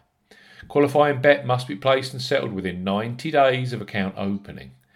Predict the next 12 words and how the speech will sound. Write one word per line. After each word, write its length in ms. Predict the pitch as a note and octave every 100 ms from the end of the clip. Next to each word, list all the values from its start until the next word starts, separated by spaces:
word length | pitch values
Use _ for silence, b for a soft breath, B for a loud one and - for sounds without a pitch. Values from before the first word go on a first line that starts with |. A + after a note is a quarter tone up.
| B B B B
Do 140 | D#3
not 200 | F3 F#3+
cash 280 | F#3+ F#3 -
out 280 | G3 G#3 G3+
or 180 | C3+ -
partially 720 | - D#3+ F#3 G3 - F3+ D#3+
cash 300 | D#3 D3 B2+
out 200 | D3 C#3+
your 100 | B2+
first 260 | B2 G#2+ -
qualifying 500 | F#2 - E2+ D#2 D#2+
bet. 420 | - - - -